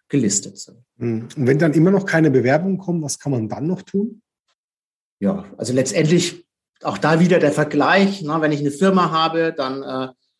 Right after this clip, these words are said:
Speaker 1: dann kann ich an meinem P O S, ähm, wenn ich werbe, wir haben ja Marketer hier hauptsächlich im Podcast,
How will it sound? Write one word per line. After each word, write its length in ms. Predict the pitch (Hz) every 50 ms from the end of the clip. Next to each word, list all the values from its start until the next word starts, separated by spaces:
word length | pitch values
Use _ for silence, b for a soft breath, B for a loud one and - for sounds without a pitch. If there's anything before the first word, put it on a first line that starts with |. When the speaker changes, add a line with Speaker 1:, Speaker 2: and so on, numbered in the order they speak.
| _ _ _ _ _ _ _
Speaker 1:
dann 480 | 123 127 127 127 131 131 139 139 -
kann 240 | - - 135 139 143
ich 320 | 143 143 135 - - - 147
an 120 | 143 139
meinem 320 | 135 131 135 131 131 127
P 200 | - - 131 131
O 100 | 123 123
S, 480 | 127 160 180 180 - - - - - -
ähm, 500 | - 147 143 143 135 143 143 139 - - -
wenn 180 | 98 123 131
ich 160 | 123 127 120 117
werbe, 380 | 131 143 156 156 156 143 127
wir 100 | 123 113
haben 100 | 113 131
ja 60 | 147
Marketer 460 | 143 135 135 139 139 - - - 139 127
hier 180 | 120 135 127
hauptsächlich 500 | 123 123 123 - - 131 113 - 127 107
im 120 | 135 139 -
Podcast, 600 | - 127 127 - - 127 123 127 123 - b